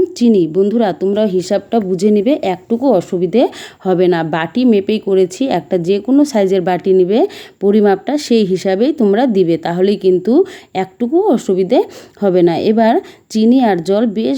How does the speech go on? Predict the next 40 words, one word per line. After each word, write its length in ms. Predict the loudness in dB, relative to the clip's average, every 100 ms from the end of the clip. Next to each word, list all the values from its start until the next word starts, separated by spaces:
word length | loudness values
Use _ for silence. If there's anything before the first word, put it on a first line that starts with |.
| -4
ভালো 160 | -2 -2 -2
করে 140 | -2 0
জাল 160 | 0 0 0
করে 160 | 2 2
নিতে 180 | 2 0 -6
হবে। 200 | -4 -6 -6 -6
আর 80 | -6 -4
ফ্লেভারের 480 | -2 -2 0 -2 0
জন্য 160 | 2 2 0 0
দুটো 260 | -2 0 0 0 -6 -18 -4 -2
এলাচ 220 | 0 0 -2
দিয়ে 160 | 0 0
দিলাম, 220 | 0 0 0
যাতে 220 | 0 -2 -4 -2
গন্ধটা 420 | 0 2 0 -2 -6 -6
খুব 120 | -10 -4
সুন্দর 300 | 0 2 2 0
আসে 160 | -4 -4 0
মিষ্টির। 420 | 0 0 -4 -4 -4 -12 -20 -8
তো 60 | -4 0
এইভাবে 320 | 0 0 -2 0 2
জলটাকে 420 | 0 0 -2 -4 -8
খুব 140 | -4 -4 -2
ভালো 180 | 0 0 0
করে 160 | -2 -2 0
চিনির 260 | 2 4 2
জলটা 280 | -2 -2 -4 -4
ফুটিয়ে 300 | -4 0 2 2
নিতে 160 | 0 -4
হবে, 160 | -4 -4 -4
এটা 140 | -4 -6
শিরা 260 | -2 0 2
বানিয়ে 260 | 2 2 2 0
নিতে 160 | -2 -4
হবে। 200 | -4 -4 -6 -14 -18 -6
এভাবে 240 | -4 0 0 -2
দেখো 200 | -2 -4 -4
খুব 120 | -4 -4 0
ভালো 160 | 2 2
মতন 220 | 0 -2